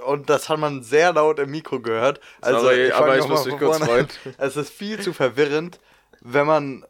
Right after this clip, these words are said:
Speaker 1: wenn das Video, was man guckt, leiser ist als die Zimmerlautstärke, weil wenn du dann irgendwie mit einem Kollegen redest, dann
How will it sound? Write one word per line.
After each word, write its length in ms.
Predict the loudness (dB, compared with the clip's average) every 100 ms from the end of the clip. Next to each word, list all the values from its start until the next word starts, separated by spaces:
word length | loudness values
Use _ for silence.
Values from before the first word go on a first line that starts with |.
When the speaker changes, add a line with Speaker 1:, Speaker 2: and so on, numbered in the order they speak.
| _ _
Speaker 1:
wenn 420 | -10 -4 -4 -4 0
das 320 | 0 0 -8
Video, 800 | -20 -20 -14 -12 -6 0 0 0
was 160 | -2
man 100 | -6
guckt, 340 | -4 -2 -2 -2
leiser 380 | 2 2 0 -4
ist 240 | -4 -8
als 300 | -8 -8 -10
die 120 | -18
Zimmerlautstärke, 1080 | -12 -6 -2 0 0 -2 -4 -2 -2 -2 -2 -4 -20 _
weil 560 | -10 0 2 2 -2 -8 _ _ _ _ _ _
wenn 200 | -2 -2
du 140 | -2 -2
dann 220 | 0 0
irgendwie 260 | -4 -4
mit 160 | -4 -2
einem 80 | -4
Kollegen 400 | 0 2 2 0
redest, 540 | 0 0 0 -2 -6 _ _ _ _
dann 320 | 0 0 -2